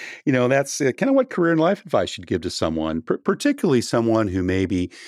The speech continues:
have a similar interest to yours, you know, has worked maybe half his life or her life in the public sector, uh, sorry, in the private sector, and then, you know, kind of takes a look at life and says, "Boy, I, I, you know, I, I'd love to really take a look and,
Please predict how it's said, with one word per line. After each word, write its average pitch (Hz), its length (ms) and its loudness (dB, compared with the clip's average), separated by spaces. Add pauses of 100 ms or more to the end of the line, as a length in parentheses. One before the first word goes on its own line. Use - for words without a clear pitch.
(200)
have 135 100 0
a 117 60 2
similar 180 540 2
interest 135 380 -4
to 117 80 -2
yours, 82 440 -2
you 95 60 -2
know, 95 100 0
has 87 140 -2
worked 110 360 0
maybe 104 500 2 (160)
half 92 280 -2
his 107 160 -2
life 101 380 0
or 87 80 -4
her 107 200 2
life 95 360 0
in 92 80 -2
the 90 80 -4
public 92 320 -4
sector, 113 520 0
uh, 107 120 0
sorry, 104 260 0
in 90 80 -2
the 90 60 -2
private 117 340 0
sector, 101 420 -4 (380)
and 123 160 2
then, 131 220 2
you 139 80 2
know, 131 160 2
kind 160 200 -2
of 151 80 -2
takes - 260 -2
a 139 40 2
look 139 180 2
at 143 120 -2
life 139 260 0
and 127 100 -2
says, 127 200 0
"Boy, 139 220 2
I, 110 220 2 (100)
I, 110 40 -2 (380)
you 113 80 2
know, 107 180 2
I, 113 240 0
I'd 110 80 0
love 120 180 2
to 120 80 -2
really 113 220 4
take 117 240 -2
a 110 60 0
look 107 320 0
and, 90 180 -2